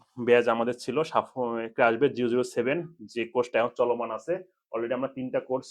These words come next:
শেষ করছি, চার নম্বর কোর্স থেকে খুব সামনে শুরু করব। যারা এখন থেকে ভর্তি হবেন, তারা পিছনে তিনটা কোর্স যে শ-, মানে শেষ করতে পারেননি বা পাননি, তারা কিভাবে শেষ করবেন তাদের জন্য আলাদা গাইডলাইন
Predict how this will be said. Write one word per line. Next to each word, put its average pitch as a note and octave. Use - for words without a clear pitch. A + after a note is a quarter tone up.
শেষ B2
করছি, D3
চার A2+
নম্বর A#2
কোর্স B2
থেকে -
খুব -
সামনে A2
শুরু D3
করব। G2
যারা B2+
এখন F#3+
থেকে F#3+
ভর্তি D#3+
হবেন, D#3
তারা C#3
পিছনে E3
তিনটা D3
কোর্স D3
যে D#3
শ-, -
মানে G#2+
শেষ C3+
করতে C3+
পারেননি B2
বা A2+
পাননি, A#2+
তারা C#3+
কিভাবে E3+
শেষ D#3+
করবেন D#3
তাদের B2
জন্য C3
আলাদা A#2+
গাইডলাইন A2+